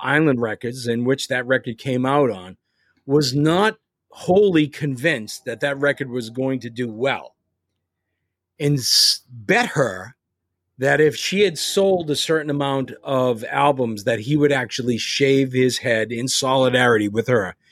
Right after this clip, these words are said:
And that first album, even though it was really a different swing on music, and, and certainly somebody that was not regarded as the,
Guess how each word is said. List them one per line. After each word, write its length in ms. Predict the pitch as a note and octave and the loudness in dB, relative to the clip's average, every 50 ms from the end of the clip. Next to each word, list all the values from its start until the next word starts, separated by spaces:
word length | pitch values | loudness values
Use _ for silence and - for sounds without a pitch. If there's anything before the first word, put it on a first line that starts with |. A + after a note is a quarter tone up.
| _ _ _ _ - | _ _ _ _ -6
And 140 | A#2 B2+ C#3+ | -2 2 2
that 200 | D3+ F#3 F3+ - | 2 2 0 2
first 300 | - A#3 A3 A3+ - A3 | 2 2 2 2 2 2
album, 600 | G#3+ A3+ G#3+ E3+ A#2+ G#2 G#2 G2+ A2 B2+ C#3 D3 _ _ _ _ _ _ _ _ _ _ _ _ _ _ _ _ | 2 2 2 0 -2 -4 -10 -12 -12 -14 -16 -20 _ _ _ _ _ _ _ _ _ _ _ _ _ _ _ _
even 300 | C#3 D3 D#3+ D#3 F3 F3 | -2 -2 0 2 2 4
though 200 | F3 E3 E3 D#3 | 4 6 6 6
it 100 | C#3+ C3 | 4 4
was 240 | B2+ C3+ B2+ A2+ G#2+ | 4 2 0 0 -2
really 400 | A2+ C3+ F3+ B3+ C#4 B3 D#3+ B2+ | -6 -6 -4 -2 0 2 2 2
a 80 | A#2+ A#2 | 2 -2
different 540 | A2 G#2+ A2 D#3 F#3 - - A3 G3 D#3 | -6 -4 -2 0 0 0 0 -2 -2 -2
swing 460 | - - - - D3+ F3 A3 B3+ G#3 C#3+ | -2 -4 -4 0 0 0 2 2 0 0
on 220 | B2+ B2 A#2+ B2 | -2 -2 -2 0
music, 500 | C3+ E3 G#3 F#3 B2 A#2 G#2 G2+ - - | 2 2 2 2 -2 -6 -8 -8 -8 -8
and, 220 | A#2 A#2+ B2 B2 C3 | -8 -6 -6 -8 -6
and 200 | D3+ D#3+ D3 C#3 | -4 -2 -2 -2
certainly 540 | - - G3+ B3 B3+ A#3 G3+ E3+ D3+ C#3 A#2+ | 0 0 2 0 2 2 2 2 2 2 0
somebody 520 | - - - F3+ F3 F#3 F3 D#3 C#3 C3 | -2 0 0 0 0 0 2 2 2 2
that 240 | B2 B2+ B2+ B2 B2 | 2 0 -2 -2 -2
was 180 | B2+ B2 A2 | -4 -6 -4
not 260 | C3+ C#3+ D#3 D#3+ D3+ D3+ | -2 -2 -2 -2 -2 -2
regarded 560 | C#3+ C3+ B2 C#3+ C#3 C#3 C#3 C#3+ C#3 C3+ B2+ | -2 0 2 2 4 4 4 4 4 4 4
as 320 | B2 B2 B2 B2 A2+ - - _ _ _ _ _ _ _ _ _ _ _ _ _ _ _ _ _ _ _ _ | 4 4 2 2 0 -2 -8 _ _ _ _ _ _ _ _ _ _ _ _ _ _ _ _ _ _ _ _
the, 600 | C3+ C#3 C#3 C#3 C3+ C3 B2 A#2+ A#2 G#2+ A2+ B2 | -2 0 2 4 4 4 2 0 -2 -6 -10 -16